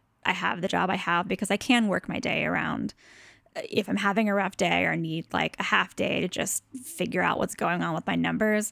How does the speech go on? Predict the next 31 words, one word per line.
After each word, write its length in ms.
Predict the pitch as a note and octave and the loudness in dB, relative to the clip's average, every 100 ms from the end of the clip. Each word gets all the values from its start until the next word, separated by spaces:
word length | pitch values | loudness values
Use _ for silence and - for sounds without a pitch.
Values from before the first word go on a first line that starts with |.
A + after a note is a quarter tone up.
| - | 0
I 100 | F#3 | 0
can 160 | D#3+ | 0
do 120 | D3+ - | -4 -2
that. 320 | - - - - | -2 -2 -6 -4
And 280 | - F3+ - | -2 -2 -2
I'm 200 | G3+ E3+ | -2 0
really 180 | F3 - | -2 -2
lucky 300 | F3 - - | -2 -4 -4
for 140 | - | -4
that. 300 | - - - - | -2 -2 -4 -4
But 100 | - | -2
now 240 | F#3+ F3+ - | 0 0 0
I 60 | - | -2
don't 220 | - - | -4 -4
have, 180 | F#3 - | -4 -4
like, 240 | - - | -4 -4
a 80 | - - | -8 -10
huge 300 | - - - | -6 -4 -4
corporate 360 | - - - - | -4 -6 -4 -6
healthcare 440 | G#3 - - - | -4 -6 -4 -4
plan, 260 | - - - | -2 -2 -2
which 140 | - | -2
would 140 | - - | -2 -2
be 140 | - | -2
awesome. 480 | - - - - - - - - - | -2 -2 -2 -2 -2 -4 -10 -20 4
But 120 | D#4+ | 6
I 20 | |
have 160 | F#4+ G#4 | 8 6
a 20 | |
decent 380 | A3+ F3 - - | 4 0 0 -2
one. 320 | - - - | -2 0 -2